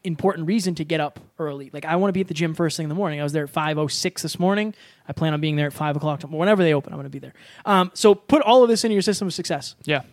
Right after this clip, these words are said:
Speaker 1: First thing in the morning, start your day, weigh yourself. Boom. Now you know exactly where you are. Now you're either go-, well,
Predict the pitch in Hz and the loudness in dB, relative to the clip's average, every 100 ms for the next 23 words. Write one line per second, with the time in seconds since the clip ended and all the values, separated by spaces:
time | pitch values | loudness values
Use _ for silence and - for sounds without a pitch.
0 | - - 196 - - 247 254 262 247 240 | -20 -18 -18 -18 4 4 6 2 2 4
1 | 247 175 - _ - - 202 214 226 202 | 2 2 -6 _ -10 4 6 6 2 2
2 | 196 139 196 214 - 139 - 202 214 139 | 2 2 0 0 -2 -10 -2 2 2 2
3 | 165 185 196 175 151 165 185 180 175 202 | 0 2 2 0 -2 -4 -2 0 2 2
4 | 175 - - - 180 202 226 196 202 190 | 0 -2 -20 -2 2 6 6 4 2 2
5 | 196 170 190 185 165 | 0 2 0 0 -2